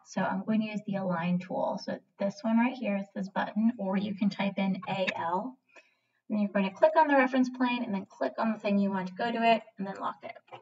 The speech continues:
So in three D, we now have our bottom box.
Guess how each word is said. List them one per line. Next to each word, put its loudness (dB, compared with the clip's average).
So 0
in 0
three 0
D, 6
we 4
now 2
have -4
our 2
bottom 0
box. -6